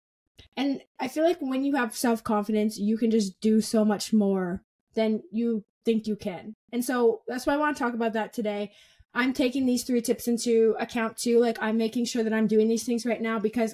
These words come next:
I'm also in a place where I wanna rebuild my self-confidence. I feel like I was at a really good place and then it kind of went down a bit. I don't even know from what, but I don't wanna feel like that anymore. I wanna be confident in myself. I don't want to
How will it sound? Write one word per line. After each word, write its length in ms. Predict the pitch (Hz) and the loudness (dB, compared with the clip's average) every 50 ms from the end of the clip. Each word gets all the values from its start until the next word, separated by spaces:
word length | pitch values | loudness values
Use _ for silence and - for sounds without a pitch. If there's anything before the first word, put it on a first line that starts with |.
| - | -6
I'm 220 | 208 208 233 240 - | -4 -4 -4 -4 -2
also 260 | - 226 220 - 285 277 | -2 -2 -2 -2 -4 -6
in 40 | 285 | -4
a 60 | 269 | -2
place 280 | - 311 285 277 - | 0 0 0 0 -2
where 140 | - 285 269 | 0 0 0
I 60 | 277 | 2
wanna 260 | 269 262 277 277 269 262 | 0 0 -2 -4 -4 -4
rebuild 420 | 240 269 277 240 254 269 269 247 | -2 -2 -2 -2 -2 -2 -2 -2
my 120 | 262 254 | -2 -4
self-confidence. 720 | 254 - 277 262 - - 262 254 247 254 247 262 254 247 - - - - - - _ _ _ | -2 -2 -2 -4 -2 -2 -4 -4 -2 -2 -2 -2 -2 -4 -6 -12 -20 -20 -20 -20 _ _ _
I 120 | 240 247 | -4 -4
feel 200 | 240 - 262 262 | -4 -4 -4 -2
like 160 | 277 277 269 | -2 -2 0
I 100 | 277 269 | 0 0
was 140 | 254 254 240 | 0 0 -2
at 220 | 220 - 226 233 240 | -4 -4 -2 -2 -2
a 60 | 233 | 0
really 220 | 240 240 240 233 | 2 2 2 4
good 160 | 220 226 220 | 4 2 0
place 400 | 233 - 240 233 233 226 226 - | 0 0 0 2 2 2 0 0
and 80 | 233 233 | -2 0
then 160 | 220 220 226 | 0 0 -2
it 80 | - - | -4 -6
kind 240 | - - 233 226 233 | -4 -2 0 2 2
of 180 | 226 214 - - _ _ _ _ _ _ _ _ _ _ _ _ - - _ | 2 0 -2 -6 _ _ _ _ _ _ _ _ _ _ _ _ -20 -20 _
went 240 | - 220 226 220 214 | -6 -6 -6 -4 -4
down 280 | - 214 214 220 233 233 | -4 -4 -2 0 0 0
a 40 | |
bit. 220 | 214 208 220 220 - | 0 2 2 0 2
I 140 | 214 214 240 | 0 -2 -2
don't 140 | 247 254 254 | 0 0 0
even 200 | 254 226 233 233 | 0 0 0 0
know 240 | 220 214 220 220 214 | 2 2 2 2 0
from 360 | - - 226 214 202 202 196 | -2 -2 -2 -2 -2 -2 -2
what, 360 | 196 196 208 240 - - - - _ _ _ _ _ _ _ _ _ | 0 0 0 0 -2 -6 -12 -16 _ _ _ _ _ _ _ _ _
but 520 | - 226 226 220 214 202 - - - - - - - | -2 0 2 2 2 0 -2 -8 -12 -12 -14 -8 -4
I 80 | 208 226 | -2 0
don't 180 | 233 214 - | 0 -2 -2
wanna 260 | - 208 214 208 214 214 | -2 -2 -2 0 -2 0
feel 160 | - 214 202 | 0 2 2
like 160 | 214 220 220 | 2 2 2
that 120 | 254 226 | 0 -2
anymore. 340 | 240 262 262 269 262 262 262 | 0 0 0 0 0 0 2
I 80 | 214 202 | 2 0
wanna 300 | 202 202 208 214 226 233 | 0 0 0 -2 -2 -2
be 100 | 240 220 | -2 -4
confident 380 | - - 240 226 220 226 240 | -4 -4 -4 -4 -2 -2 -4
in 60 | 233 226 | -2 -2
myself. 480 | 226 220 214 - 226 208 208 214 208 - | -2 -2 -2 0 0 0 0 0 -2 -2
I 100 | 214 220 | -4 -2
don't 320 | - - 202 208 214 208 | -2 0 -2 -2 -2 -2
want 320 | 196 208 220 214 202 - - - - | -2 -2 -2 -2 -2 -4 -6 -4 -2
to 440 | 233 220 220 214 208 208 208 - | 2 2 2 2 2 0 -2 -4